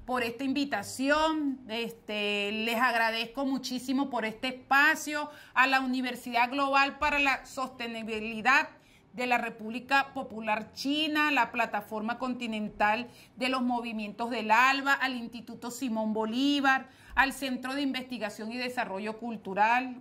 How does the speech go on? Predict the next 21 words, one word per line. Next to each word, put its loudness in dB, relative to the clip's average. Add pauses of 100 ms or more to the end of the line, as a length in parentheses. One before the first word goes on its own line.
(140)
Universidad 2 (360)
de 0 (720)
Lingnan, 2 (120)
República -2
Popular -2
China, 2
la 4
Red 0
de 2
T 0
V 4 (440)
del -2
alba, 6
el 0
Intercambio -4
Regional -4
Asiático -4
para 2
Nuevas 0
Alternativas, 0
Hong -2